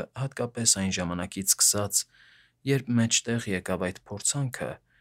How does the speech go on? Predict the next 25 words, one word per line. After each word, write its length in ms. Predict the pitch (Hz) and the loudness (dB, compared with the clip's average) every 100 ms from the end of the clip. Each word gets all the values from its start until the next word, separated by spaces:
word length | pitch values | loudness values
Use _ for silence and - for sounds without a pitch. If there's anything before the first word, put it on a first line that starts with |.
| _ _ _ _ | _ _ _ _
վախենալով, 720 | 135 135 - 110 95 90 95 85 | 2 2 2 2 2 2 0 0
որ 240 | 92 90 | -4 -4
հանկարծ 480 | 90 82 92 90 - | -8 -4 -2 -2 -4
փուլ 240 | 107 95 | -4 -4
կգան 400 | 87 82 90 85 78 - | -4 -4 -2 -2 -4 -4
Սոնդրայի 680 | - 131 123 113 90 85 87 | -2 0 0 0 -2 -2 -4
և 280 | 87 87 - | -4 -4 -6
Գրիֆիցների 680 | 82 85 90 - - 82 87 | -8 -6 0 2 2 -2 -4
հետ 160 | 82 | -6
կապված 480 | 85 82 - 90 - | -6 -6 -4 -6 -4
իր 160 | 78 - | -8 -8
տենչերը 540 | 65 78 - 82 67 | -8 -4 -4 -4 -4
և 160 | 76 - | -4 -4
ծրագրերը, 600 | 82 85 - 117 98 - - _ _ _ _ _ _ _ _ | -4 -4 -4 -6 -4 -8 -12 _ _ _ _ _ _ _ _
այնպես 320 | 160 160 165 - | -4 -2 2 4
էր 140 | 117 | 4
վարվում, 440 | 98 95 104 110 101 | 2 0 0 0 0
որ 240 | 90 85 | -2 -4
Ռոբերտան 640 | 92 82 95 98 - 92 87 | -2 -2 -2 -4 -2 -2 -2
չէր 240 | 131 - | -4 -4
կարող 320 | 76 65 - | -6 -6 -6
չըմբռնել 720 | - 90 80 76 80 80 78 73 - | -4 -4 -2 -4 -4 -4 -4 -8 -4
նրա 280 | 120 113 104 | 0 0 2
սիրո 380 | - - 69 57 | 2 2 -2 -8
մահը։ 440 | 55 64 - - | -8 -10 -10 -14